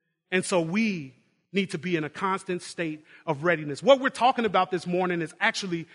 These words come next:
going into a fancy word that they call eschatology. So this is talking about the end times. There's some parallels here that, that have to do with the end times. And now I don't know everything about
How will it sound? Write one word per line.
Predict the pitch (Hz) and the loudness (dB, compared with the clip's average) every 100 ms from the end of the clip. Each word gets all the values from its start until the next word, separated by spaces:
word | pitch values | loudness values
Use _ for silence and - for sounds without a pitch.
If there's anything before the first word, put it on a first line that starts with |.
| - - 147 | -20 -14 2
going | 185 185 175 | 4 6 4
into | 170 196 180 | -2 -2 -2
a | 131 | -2
fancy | 190 180 185 185 | -2 0 -2 -4
word | 160 175 165 | 2 2 2
that | 160 | -2
they | 165 | -6
call | 156 185 165 160 | -2 0 0 0
eschatology. | 165 - - 160 143 127 127 | -4 -6 -6 -6 -6 -8 -14
So | - 135 | -10 -2
this | 185 196 | -2 -4
is | 160 | -12
talking | 190 202 202 160 | -4 -2 -2 -6
about | 143 156 - | -2 -4 -4
the | 151 | -12
end | 165 175 | -8 -8
times. | - 143 123 123 | -6 -10 -10 -8
There's | 147 151 - - - | -8 -8 -18 -20 -10
some | 165 147 | -8 -4
parallels | 202 214 208 202 196 196 | 0 2 2 0 0 -2
here | 202 190 185 190 _ _ _ _ _ 160 | -2 -2 -2 -6 _ _ _ _ _ -2
that, | 151 147 151 | 0 -2 -6
that | 147 143 | -8 -6
have | 170 180 | -2 -2
to | - | -2
do | 147 185 180 175 156 | -2 0 -2 -4 -4
with | 170 170 | -4 -4
the | 170 | -8
end | 165 175 | -6 -6
times. | 156 139 131 | -6 -10 -8
And | 151 | -2
now | 185 190 | 2 4
I | 226 | 4
don't | 254 | 2
know | 226 214 | 2 4
everything | 196 196 190 180 180 | 4 2 -2 -2 -2
about | 165 170 175 175 | 0 2 0 -2